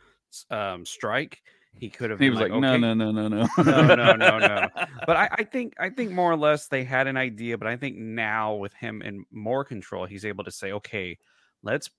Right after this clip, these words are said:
Speaker 1: put this in here. Let's get this in here. Let's, let's try to get all this in here." And, um, that's exciting. I'm really excited about it. And just so everyone, like, if you forgot, which you didn't forget, but it, it takes place between six and seven.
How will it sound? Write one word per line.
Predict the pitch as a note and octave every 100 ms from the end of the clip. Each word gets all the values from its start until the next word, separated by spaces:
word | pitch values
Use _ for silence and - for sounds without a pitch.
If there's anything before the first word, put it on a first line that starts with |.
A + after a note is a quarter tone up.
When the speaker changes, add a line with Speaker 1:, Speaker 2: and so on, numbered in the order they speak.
| -
Speaker 1:
put | G3 -
this | D#3 D3+ E3+ F3 -
in | A#2
here. | G2 F#2+ F#2
Let's | G#2 -
get | F#3 F3
this | - C3 -
in | G#2
here. | G2+ G2 G2
Let's, | G2+ - - A#2+
let's | B2 -
try | - C#3
to | C3
get | A2+ A#2+
all | A#2 A2+
this | A#2 A2+ -
in | F#2
here." | F#2 F2+ F#2 _ _ _ _ _ -
And, | A2+ G2+ G2+ G2+
um, | G2+ G2 F2+ E2+ - _ _ -
that's | A#2+ B2
exciting. | G#2 - A#2 G2 D#2 B1+ -
I'm | G#2+ A2
really | G#2+ G2+
excited | F2 G#2+ G2
about | F2+ F2+ F2
it. | F2+ -
And | G#2 G2+
just | C3+ -
so | C3+
everyone, | B2 B2+ A#2 G#2+ G#2
like, | F#2+ F2 - - _ _
if | G#2 G#2+
you |
forgot, | G#2+ G2 F#2 A2 G2+ G2+
which | - -
you | F2+
didn't | F2+ G2 F2
forget, | F2+ F2+ -
but | F#2+
it, | G2+
it | A2 -
takes | C3 -
place | A#2 G2+
between | G2+ - G#2
six | - G2+ -
and | F2+
seven. | - - _